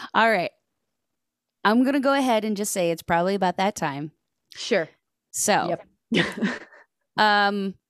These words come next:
Speaker 1: just a few things for all of our listeners. So make sure that you check out that webinar on October thirteenth with Aaron. There will be more details coming soon. Uh, and then we have the Titan game.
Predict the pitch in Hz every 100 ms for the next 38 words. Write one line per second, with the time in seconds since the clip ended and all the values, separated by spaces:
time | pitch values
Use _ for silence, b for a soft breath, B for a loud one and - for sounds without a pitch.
0 | - 185 208 233 269 254 247 240 233 220
1 | 202 185 185 214 208 170 - 165 165 -
2 | - - 180 180 170 185 180 180 202 -
3 | 254 262 269 196 190 202 185 - 196 -
4 | 180 185 - - 170 - 185 185 214 208
5 | 226 - 165 165 156 - 175 190 214 214
6 | - 202 202 269 - - - 170 - -
7 | 180 175 202 185 175 175 175 170 170 220
8 | 208 202 196 190 185 - 170 180 220 -
9 | 165 156 208 - B B B B - 165
10 | 165 165 - 175 196 202 196 185 196 180
11 | 175 170 175 165 - - 208 226 214 208
12 | 208 214 226